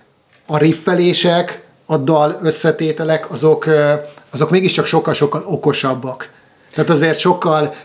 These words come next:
komolyabb ritmusképletek vannak. Egy Soundgarden azért kifejezetten, ö, izgalmas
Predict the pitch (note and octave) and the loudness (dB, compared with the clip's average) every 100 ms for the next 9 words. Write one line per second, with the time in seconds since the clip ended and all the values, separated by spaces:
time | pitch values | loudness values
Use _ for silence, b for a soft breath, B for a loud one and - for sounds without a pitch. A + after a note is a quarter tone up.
0 | - G3 F#3 E3 C#3+ C#3+ C#3+ C3+ D3 C#3+ | -2 0 2 2 0 -4 -4 -2 -2 -2
1 | C#3 C#3 C#3+ F3 G3 - F3+ F3 E3 D#3 | -4 -6 -4 -2 -2 -2 -2 0 0 0
2 | D#3 D3+ D3 D3 G3 F#3 E3 D3 C#3 C#3 | 0 0 0 -2 -4 -2 0 2 0 -2
3 | - D3 C#3 C#3+ C#3+ C3+ C#3 E3 C#3 B2 | -4 -4 -4 -4 -4 -6 -4 -2 -2 0
4 | C3+ C3 C3 - | -2 0 0 -2